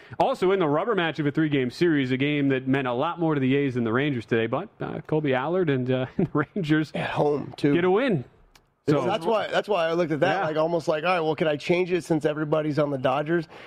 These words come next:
Speaker 2: You know me, I'm not a fan
Speaker 1: I know
Speaker 2: of it either.
Speaker 1: you, yeah,
Speaker 2: And I
Speaker 1: you
Speaker 2: mentioned
Speaker 1: worry.
Speaker 2: that last night's game where the Texas, you were getting two ten in some places at home. Uh, I understand this team, but you're giving a home team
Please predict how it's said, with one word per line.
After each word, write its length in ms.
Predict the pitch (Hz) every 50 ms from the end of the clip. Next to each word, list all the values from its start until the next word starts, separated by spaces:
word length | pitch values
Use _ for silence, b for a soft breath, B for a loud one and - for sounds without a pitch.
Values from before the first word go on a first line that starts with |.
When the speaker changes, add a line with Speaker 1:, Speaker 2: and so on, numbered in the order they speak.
| B B B
Speaker 2:
You 100 | - 202
know 100 | 202 175
me, 200 | 165 180 185 175
I'm 100 | 165 180
not 160 | 190 170 147
a 40 | 143
fan 200 | - - 151 151
Speaker 1:
I 80 | 127
know 80 | 139 147
Speaker 2:
of 80 | 139
it 40 | 147 160
either. 160 | 139 - 135
Speaker 1:
you, 60 | 127
yeah, 220 | 113 107 101 92 90
Speaker 2:
And 80 | -
I 100 | 190 220
Speaker 1:
you 20 | 220
Speaker 2:
mentioned 320 | 233 262 - - - 277 254
Speaker 1:
worry. 60 | 220 180
Speaker 2:
that 80 | 156
last 320 | 165 180 196 247 240 - -
night's 180 | 175 147 -
game 240 | - 156 147 147 147
where 200 | 160 170 170 165
the 160 | - - 170
Texas, 460 | 151 - - 220 240 - - 262 208
you 140 | 190 185 185
were 80 | 170 165
getting 240 | 156 170 170 160 139
two 220 | - - 226 226
ten 340 | - - - 185 202 202 185
in 80 | 151
some 240 | 139 - 160 156 147
places 420 | - - 151 160 147 - 147 143 147
at 140 | 147 139
home. 400 | 139 147 151 185 180 165 151 143 - B B B B B B B B
Uh, 220 | - 143 160 160 - -
I 160 | - - 156
understand 480 | 196 190 139 - - 147 135 131 127 120
this 120 | - -
team, 360 | - - 180 185 180 170 151
but 260 | 135 147 143 131 - - _ _ _ -
you're 120 | 156 - -
giving 280 | 220 277 254 220 180
a 80 | 160 131
home 380 | - 139 175 185 180 170 160
team 500 | - - 175 170 160 151 147 143 135 139